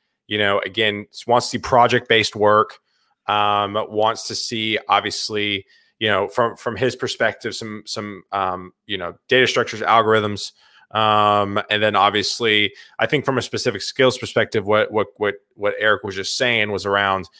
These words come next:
hey, like, you need to be able to communicate effectively around some leadership stuff. Um, and also, I think the big thing too, Eric, and I, I'm interested in your thoughts, like,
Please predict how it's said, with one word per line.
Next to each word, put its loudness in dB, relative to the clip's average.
hey, 2
like, -2
you -8
need -2
to -4
be 4
able 4
to -2
communicate -2
effectively -4
around -2
some -12
leadership -4
stuff. -2
Um, 2
and 4
also, 6
I 6
think -2
the 2
big 2
thing -2
too, 2
Eric, 4
and -2
I, 0
I'm -4
interested -8
in -6
your -8
thoughts, 2
like, -8